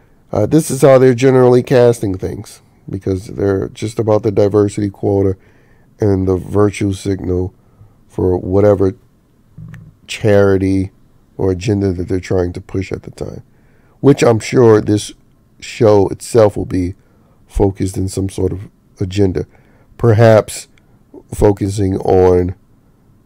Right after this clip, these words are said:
uh, the victimhood of indigenous women,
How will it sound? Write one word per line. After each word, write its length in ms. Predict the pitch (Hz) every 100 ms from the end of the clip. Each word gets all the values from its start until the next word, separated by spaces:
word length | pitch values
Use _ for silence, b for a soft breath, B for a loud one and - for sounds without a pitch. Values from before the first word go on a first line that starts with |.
| -
uh, 420 | - 92 85 85 - _
the 160 | 90 95
victimhood 640 | 107 95 95 101 98 -
of 180 | 98 90 _ _ _ _ _ -
indigenous 680 | 185 113 127 117 95 87 -
women, 280 | 76 -